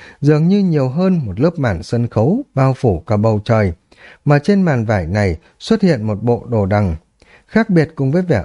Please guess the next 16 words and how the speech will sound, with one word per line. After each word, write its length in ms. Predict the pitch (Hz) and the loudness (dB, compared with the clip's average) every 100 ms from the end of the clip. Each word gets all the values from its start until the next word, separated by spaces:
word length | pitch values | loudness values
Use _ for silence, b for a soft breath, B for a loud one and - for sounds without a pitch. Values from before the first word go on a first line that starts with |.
| - | -2
âm 200 | 120 120 | -2 0
u 180 | 120 120 | 0 2
lúc 140 | 190 - | 0 0
trước 180 | 233 240 | -2 0
thì 80 | 147 | -4
đồ 180 | 127 123 | -2 0
đằng 260 | 120 120 117 | 0 0 0
này 180 | 117 | 0
lại 220 | 107 110 101 | 0 -2 -4
tràn 280 | 127 101 82 | -2 0 0
ra 120 | 113 | 0
một 180 | 107 95 | 0 0
loại 180 | 104 - | -2 -2
ánh 160 | 107 123 | -4 -2
sáng 300 | - 104 123 | 0 0 0
ấm 140 | 185 | -4